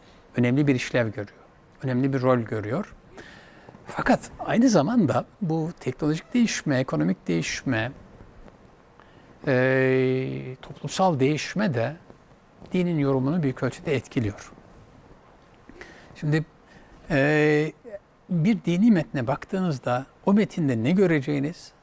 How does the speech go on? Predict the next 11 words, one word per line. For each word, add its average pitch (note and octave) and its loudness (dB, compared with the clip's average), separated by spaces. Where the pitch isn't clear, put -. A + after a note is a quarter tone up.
sizin G#3 2
zihninizde E3+ 0
ne G3 2
olduğuyla D#3 2
yakından E3 -2
alakalı. G#2+ -8
Şu - -4
örneği E3+ 2
çok E3+ -6
sık - -6
kullanıyorum. C3+ -2